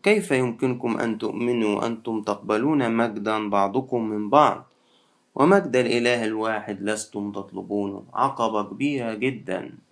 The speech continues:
المجد الباطل والسعي وراء المجد الباطل. والشهرة والرغبة في المتكئات الأولى. وفي نفس الوقت هي حرب شديدة جدًا،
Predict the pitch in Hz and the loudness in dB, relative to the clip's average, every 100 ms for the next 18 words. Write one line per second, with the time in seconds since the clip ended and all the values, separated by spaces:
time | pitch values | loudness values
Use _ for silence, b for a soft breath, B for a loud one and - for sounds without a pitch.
0 | _ b b b b b _ - 113 117 | _ b b b b b _ -4 0 2
1 | 113 107 104 92 110 107 - 92 95 104 | 0 0 -2 0 -2 -2 -8 -12 -10 -8
2 | 101 - 120 110 104 101 107 - 104 101 | -6 0 0 0 0 0 0 -2 -4 -4
3 | 104 101 98 95 107 104 101 - 95 - | -4 -4 -6 -4 -2 0 -2 -4 -8 -8
4 | - _ _ - 104 - 113 107 101 101 | -14 _ _ -6 -6 -6 -6 -6 -4 -2
5 | 98 92 95 98 110 104 104 104 104 104 | -2 -4 -4 0 -2 -2 -6 -4 -4 -4
6 | 101 98 98 92 107 107 101 98 107 104 | -6 -8 -4 -2 -2 -4 -6 -4 -4 -4
7 | 98 92 87 _ b b b b b b | -4 -8 -14 _ b b b b b b
8 | b - 110 110 110 104 117 120 - 110 | b -4 0 2 0 0 -2 -4 -4 -2
9 | 113 110 - 110 107 - 120 107 107 - | 0 -2 -4 -8 -6 -2 -2 -2 -8 -6
10 | 101 123 131 107 110 107 101 98 98 | -6 -4 -4 -4 -4 -6 -6 -10 -10